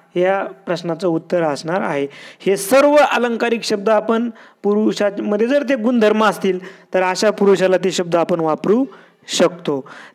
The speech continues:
त्याच्यानंतर पुढील प्रश्न, ज्याचं उत्तर तुम्हाला comment करून द्यायचं आहे, सश्याचे शिंग या अलंकारिक शब्दाचा अर्थ शोधा. अतिशय नाजूक, फारच दुर्मिळ, अतिशय तीक्ष्ण, अस्तित्वात नसलेली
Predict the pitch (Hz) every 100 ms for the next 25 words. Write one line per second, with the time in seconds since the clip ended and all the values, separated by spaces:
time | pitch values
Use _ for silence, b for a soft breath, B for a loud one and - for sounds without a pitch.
0 | 202 196 226 220 233 220 233 233 233 -
1 | 226 233 226 B 185 202 208 208 208 202
2 | 208 214 214 226 233 214 226 220 202 196
3 | 208 196 220 208 233 220 247 233 - 254
4 | 180 175 B B - 208 233 214 220 214
5 | 214 220 214 214 190 202 208 190 180 180
6 | 202 226 220 170 165 170 - _ _ _
7 | - 185 175 220 214 226 214 208 208 190
8 | 214 214 175 170 190 202 180 196 196 208
9 | 214 - 190 - 220 202 214 214 208 202
10 | - - 190 214 233 B B B B B
11 | - 180 214 196 208 196 202 190 - 185
12 | 180 202 254